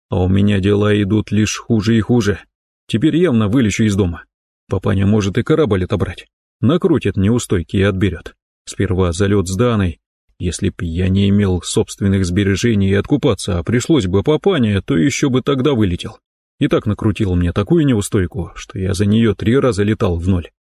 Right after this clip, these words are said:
Итог ночи с Даной: восемь полётов в ноль. Четыре месяца, блин, пахал за эту ночь. Правда, сейчас уже начинаю скучать о Дане,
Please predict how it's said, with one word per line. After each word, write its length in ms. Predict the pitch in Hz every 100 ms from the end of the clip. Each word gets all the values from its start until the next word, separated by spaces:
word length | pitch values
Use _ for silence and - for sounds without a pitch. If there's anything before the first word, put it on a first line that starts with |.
| _ _ _ _ _ _
Итог 480 | 101 92 - 120 127
ночи 320 | 101 117 -
с 100 | 107
Даной: 540 | 92 110 135 95 82 - _ _ _
восемь 580 | 98 85 101 139 135 120
полётов 540 | - 120 135 120 117 104
в 200 | 104 123
ноль. 240 | 107 - - _ _ _ _ _ _ _ _
Четыре 360 | - 156 190 180
месяца, 420 | 107 - 95 -
блин, 440 | 90 92 123 95 - -
пахал 360 | 139 - 104
за 180 | 98 104
эту 180 | 107 123
ночь. 300 | 92 - - _ _ _ -
Правда, 300 | 107 90 90
сейчас 360 | 117 - 95
уже 200 | 101 90
начинаю 440 | 92 101 110 104 107
скучать 400 | - 139 104 101
о 60 |
Дане, 360 | 90 87 87